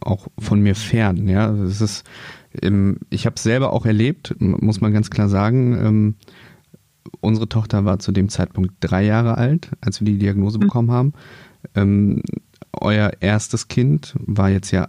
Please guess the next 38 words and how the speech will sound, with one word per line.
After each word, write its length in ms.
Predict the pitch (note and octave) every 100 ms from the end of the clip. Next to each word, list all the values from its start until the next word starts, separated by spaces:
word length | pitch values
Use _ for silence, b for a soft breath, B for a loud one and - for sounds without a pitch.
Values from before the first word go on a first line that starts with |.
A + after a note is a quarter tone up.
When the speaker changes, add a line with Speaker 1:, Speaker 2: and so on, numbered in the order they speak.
| -
Speaker 1:
noch 280 | G2 G2 G2+
jünger, 260 | A2+ A#2+ A#2+
du 80 |
hast 140 | G#2 -
es 100 | -
gerade 160 | F#2+
angesprochen. 600 | F#2 G2+ - A#2 A#2 C3+ D3 B B B B -
Ähm, 420 | F#2+ G2+ G2+ G2+ - - _
wie 280 | G#2+ B2 C#3
hält 300 | B2 B2+ A#2+
man 180 | A2
solch 400 | G2+ G#2 B2+ -
ein 320 | G2+ G#2 G#2+ - - _ _
Thema 560 | - B2+ A2+ G2+ C3 C#3 _
dann 340 | A2 G2+ G2+ - - -
vielleicht 520 | - - G2+ G#2 G#2
von 100 | -
dem 140 | F#2+ F#2+
Kind 280 | A#2+ B2+
oder 120 | A2 G2+
von 140 | G2+
der 80 | G2
Familie 400 | - G#2 G#2+ G2
fern? 460 | - - G#2 F2+ F#2+
Man 160 | G2
will 60 | G#2
das 140 | G#2
ja 100 | G2
irgendwo 220 | G2+ G#2
ein 60 | G2+
Stück 240 | - A2
weit 200 | G#2 F#2+ - B B B B -
dann 180 | G2
irgendwo 440 | F#2+ G2+ G#2 G2+ F#2+
doch 240 | F#2+ G2
nicht 200 | A2 -
akzeptieren, 560 | A2 - G2+ C3 G#2+ G2
weil 240 | F#2 E2+